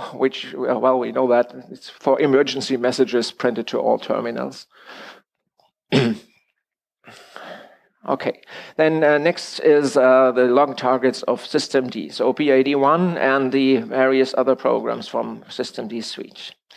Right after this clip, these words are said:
So, um, again, the same picture. Now we have system D here,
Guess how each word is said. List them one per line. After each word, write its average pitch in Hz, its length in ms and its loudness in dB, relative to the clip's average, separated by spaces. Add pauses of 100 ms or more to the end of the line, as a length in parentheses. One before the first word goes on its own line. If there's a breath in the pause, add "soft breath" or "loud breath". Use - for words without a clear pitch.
(480 loud breath)
So, 117 400 0
um, 131 320 2
again, 143 300 2
the 139 80 4
same 127 320 -2
picture. 208 600 2 (140)
Now 135 160 0
we 135 160 4
have 143 220 0
system 196 360 -2
D 170 200 -2
here, 127 360 2